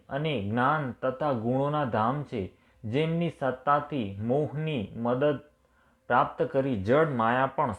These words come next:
સત્ય જેવી ભાષિત થાય છે. જેમ ચીપમાં ચાંદીના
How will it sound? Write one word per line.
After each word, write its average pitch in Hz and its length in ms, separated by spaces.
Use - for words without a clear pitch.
સત્ય 139 420
જેવી 131 240
ભાષિત 110 520
થાય 107 200
છે. 95 240
જેમ 139 360
ચીપમાં 147 680
ચાંદીના 131 760